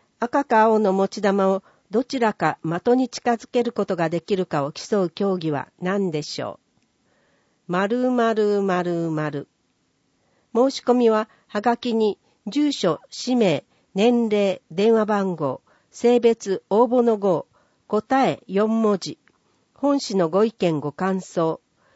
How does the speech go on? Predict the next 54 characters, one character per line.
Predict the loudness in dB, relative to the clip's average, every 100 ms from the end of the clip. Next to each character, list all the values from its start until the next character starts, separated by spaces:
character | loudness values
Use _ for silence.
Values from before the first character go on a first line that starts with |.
| _
良 | -4 -2
か | -2
っ | -4
た | -4
と | -2 0
思 | 0
う | 0
ペ | 0 0
ー |
ジ | 0 0
を | 0 -2
必 | -4 -2 -2 -2
ず | -4
記 | -2
入 | 0 0
し、 | -2 -6 -6 _ _ _ _ _ _ -6
八 | -6 -4
月 | -2 -2
三 | -2 -2 0
十 | -2 -2
一 | -4 -4 -4
日 | -4 -4
火 | -4
曜 | 0 0
日 | -2
必 | -6 -12
着 | -8 -8 -6
で | -6 -4
広 | -6 -4
報 | -4
課 | -4 -6
へ。 | -6 -8 _ _ _ _ -10
宛 | -6 -4
先 | -4 -4 -2
は | 0 0
郵 | -2 -4
便 | -2 -2 0
番 | 0 0 0
号 | 0
七 | 0 0 -2
三 | -2 -2 -2 -2
零 | -2 -2
の | -2
八 | -6 -10 -8
五 | -4 -4
八 | -4 -10 -14 -10
六。 | -10 -10 -18 _ _ _ _ -12
住 | -6 -4
所 | -4 -6
は | -6
不 | -6
要 | -8 -6
で | -10
す。 | -12 -14